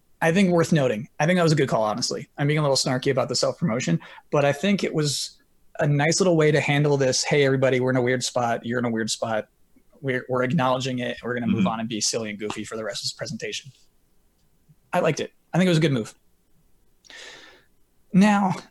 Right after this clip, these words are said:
Speaker 1: the rest of it did not contain a lot of splashy Nintendo announcements, uh, that we're typically used to seeing in a Nintendo Direct,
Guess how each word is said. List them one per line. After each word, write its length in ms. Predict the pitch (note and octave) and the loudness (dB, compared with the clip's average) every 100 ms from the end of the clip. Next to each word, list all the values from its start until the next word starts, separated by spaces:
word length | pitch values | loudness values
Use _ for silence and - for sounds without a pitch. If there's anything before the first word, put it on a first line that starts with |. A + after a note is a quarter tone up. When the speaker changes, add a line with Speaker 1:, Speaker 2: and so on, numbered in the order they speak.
| _ | _
Speaker 1:
the 100 | D#3 | 0
rest 280 | E3 B3 - | 2 2 2
of 100 | D#3+ | 2
it 240 | D3 D#3 | 2 0
did 160 | D#3+ E3 | 0 0
not 180 | F#3+ A3+ | 0 2
contain 400 | A3 F3+ G#3 F3+ | 2 2 2 2
a 60 | |
lot 180 | D#3 D#3 | 0 0
of 380 | D#3+ D3 C#3 - | 0 -2 -4 -6
splashy 800 | - - E3 D#3 D#3 - D3+ C#3+ | -4 -4 -2 -2 0 0 0 -2
Nintendo 560 | - C#3 C3+ C#3+ C3 B2 | -4 -4 -2 0 0 0
announcements, 760 | B2 B2 A#2 - B2+ B2+ - - | -2 -4 -6 -8 -8 -6 -6 -4
uh, 300 | C3+ B2+ - | -4 -4 -4
that 220 | D3 C3+ | -6 -4
we're 80 | C#3+ | -4
typically 400 | C3+ D3+ D3 C3 | -2 -2 0 -2
used 160 | B2 - | -2 -2
to 80 | B2+ | -4
seeing 300 | - A#2+ A2+ | -2 -2 -2
in 100 | A2+ | -2
a 40 | |
Nintendo 500 | A2 A2+ A#2+ A#2 A2 | -2 -4 -4 -4 -2
Direct, 440 | G#2+ A2 G#2+ - | -2 -4 -4 -6